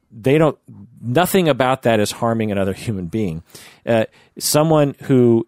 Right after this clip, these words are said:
is, um, embezzling, uh, or creates a financial system that screws over a bunch of people, the hard hammer needs to hit, hit them on the head. Someone who purposely punches their spouse in the face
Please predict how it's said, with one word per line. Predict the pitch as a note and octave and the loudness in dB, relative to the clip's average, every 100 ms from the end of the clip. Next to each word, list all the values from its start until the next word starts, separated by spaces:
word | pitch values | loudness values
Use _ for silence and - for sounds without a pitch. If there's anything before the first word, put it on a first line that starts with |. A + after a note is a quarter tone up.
| - | -2
is, | A2+ A2 G#2+ G#2 - _ _ _ | 0 2 2 -2 -8 _ _ _
um, | G#2+ G#2 G2+ G2 F#2+ F2+ - _ _ _ _ G#2 A2+ C3 | -4 0 0 -2 -6 -12 -20 _ _ _ _ -16 -6 -4
embezzling, | A2+ G#2+ B2+ B2+ C#3 C3 B2+ A#2+ - | -2 0 0 2 2 2 0 -4 -12
uh, | - - _ - - | -18 -18 _ -20 -2
or | B2 A#2 G#2+ - _ _ | 0 2 -2 -6 _ _
creates | - C#3+ C3+ D#3 - - | -4 0 2 2 0 -4
a | C3 B2 A#2 G#2+ | 0 2 2 0
financial | C3 B2 C#3 C#3+ B2 | -2 0 0 -2 -6
system | - B2 - A#2+ | -6 -6 -4 -4
that | G#2+ | -4
screws | - - C3+ C#3 | -4 0 0 2
over | B2 A#2 | 2 2
a | G#2+ | 0
bunch | A2+ A2 | -2 -4
of | A2 | -4
people, | A2+ A#2 D3+ | -4 0 0
the | C3 | 0
hard | A#2+ C#3+ B2+ | 0 0 0
hammer | B2+ A#2+ | -2 -4
needs | A2 G#2 | -4 -4
to | G#2 | -2
hit, | G#2 G2+ | -2 -2
hit | G#2+ | -4
them | G#2+ | -4
on | F#2+ | -4
the | F#2+ | -4
head. | - E2+ - - - - | -6 -8 -10 -20 -20 -20
Someone | - D#3 D#3+ D#3+ | -2 0 2 2
who | D3 | 0
purposely | A#2 - C#3 D#3 - C#3 A#2+ | -2 0 0 0 -2 0 -2
punches | - - B2+ - C3+ A2 | -4 -2 -2 0 0 0
their | A2+ G#2 G2+ - _ | 0 0 -2 -8 _
spouse | - - A2+ A2+ B2 B2 | -12 -4 0 0 0 -2
in | G#2 | -4
the | F#2 | -6
face | - G#2 G#2 A#2+ | -6 -4 -4 -4